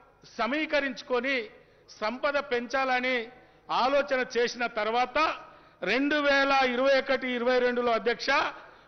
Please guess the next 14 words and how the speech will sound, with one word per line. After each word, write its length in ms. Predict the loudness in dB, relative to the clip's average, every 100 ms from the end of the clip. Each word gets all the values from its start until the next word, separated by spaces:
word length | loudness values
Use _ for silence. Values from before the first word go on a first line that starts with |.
| _ -2
పదకొండు 760 | 0 2 0 0 -2 0 -2 2
వేల 280 | 4 4 4 4 4 4 2
యాభై 360 | 2 2 2 2 2
నాలుగు, 320 | 2 2 -2 -4 -2
పదకొండు 460 | -2 0 0 0 -2
లక్షల 340 | -2 0 0 2 0 -2 -16 -18 -4 0
యాభై 300 | 2 4 2
నాలుగు 360 | 2 2 2 2
వేల 160 | 2 4 2 2
ఎనిమిది 340 | 0 -2 -4 -2
వందల 260 | -2 0 0 0
అరవై 220 | 0 -2 -2 0
కోట్లు 280 | 0 2 0
అధ్యక్ష. 320 | 0 -4